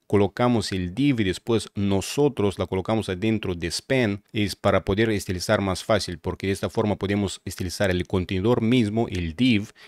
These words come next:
y después vamos a poder estilizar la palabra nosotros que está dentro del span. También tenemos acá valores, misión, visión. Como ven, el último contenedor no se ve porque está vacío.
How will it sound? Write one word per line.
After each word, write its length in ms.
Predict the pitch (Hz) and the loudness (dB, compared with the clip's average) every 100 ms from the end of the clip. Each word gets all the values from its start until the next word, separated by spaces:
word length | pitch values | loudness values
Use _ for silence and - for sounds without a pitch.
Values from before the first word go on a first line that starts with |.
| _ | _
y 80 | 110 | 0
después 340 | 107 - 110 95 | 0 2 0 2
vamos 240 | 101 95 | -2 -2
a 60 | 95 | -2
poder 180 | 98 | 0
estilizar 640 | 101 - 90 87 - 104 - | 0 -2 -6 -2 0 0 0
la 120 | 107 | -6
palabra 360 | 98 98 98 90 | 0 0 2 0
nosotros 640 | 90 82 - 139 - 104 | -2 -4 -2 -2 0 -2
que 120 | - | -4
está 260 | 87 - 98 | -4 -2 0
dentro 380 | 95 107 104 92 | 0 0 0 -4
del 180 | 87 | -4
span. 420 | 82 - 110 87 - _ _ _ | -8 -2 0 0 -6 _ _ _
También 260 | 101 98 87 | 2 2 2
tenemos 320 | 90 95 87 | 0 -2 -2
acá 240 | 92 98 | -2 -2
valores, 640 | 87 90 110 139 147 135 90 | 0 0 4 4 4 2 -4
misión, 520 | 87 - 123 117 95 | -6 -2 2 2 2
visión. 600 | 92 - 139 131 143 143 _ - | -2 0 4 4 2 -2 _ 0
Como 200 | 104 104 | 4 10
ven, 320 | 123 113 - | 10 8 4
el 240 | 120 101 104 | 0 4 4
último 340 | 139 123 101 | 4 4 2
contenedor 460 | 104 90 101 110 101 | 2 2 4 4 4
no 140 | 107 | 2
se 180 | - 98 | 2 4
ve 180 | 113 123 | 4 2
porque 300 | - 87 90 | 0 -4 -2
está 200 | - 101 | 2 4
vacío. 640 | 90 - 131 110 110 | 4 2 2 4 2